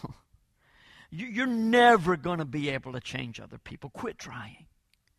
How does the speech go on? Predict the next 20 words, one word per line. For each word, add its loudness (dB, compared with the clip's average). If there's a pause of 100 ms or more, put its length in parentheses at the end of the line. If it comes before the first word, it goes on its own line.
(2750)
Maybe -2
it's -4
a -2
struggle -4
with -12
a -16
particular -8
sin -2
that -14
gives -8
you -12 (800)
such -12
angst. -12 (280)
Sin 2
that 2 (1040)
should -4
have -2
been -2
left -2
behind -4